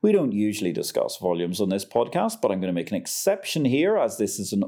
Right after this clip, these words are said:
awesome number, and it's a harbinger of great green things to come.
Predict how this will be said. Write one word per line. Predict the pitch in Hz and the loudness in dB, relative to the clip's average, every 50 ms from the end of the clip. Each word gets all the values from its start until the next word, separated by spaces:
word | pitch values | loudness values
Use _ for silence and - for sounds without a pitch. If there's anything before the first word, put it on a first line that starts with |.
| - - | -2 0
awesome | - 120 117 113 113 - - 113 117 | 2 2 2 2 0 0 0 0 2
number, | 131 151 165 160 156 143 - - _ _ - | 2 2 2 2 2 0 0 -2 _ _ -2
and | - 190 214 | 0 2 2
it's | 208 - | 2 2
a | 202 180 | 0 0
harbinger | - - - 95 90 - 104 98 92 - 110 107 | 0 -2 -2 -2 0 0 0 -2 0 0 0 0
of | 107 107 | 0 -2
great | - - 98 95 92 - - 135 | -4 -2 0 0 0 -2 -4 -4
green | 110 104 95 95 92 85 82 90 92 | -4 -4 -2 -2 -2 -2 -2 -2 -4
things | - - - 90 78 76 78 - - | -2 0 0 0 0 -2 -4 -4 -2
to | - 98 | -4 -4
come. | - - - - - 175 180 185 175 151 127 | -4 -6 -6 -2 0 2 2 2 2 0 -2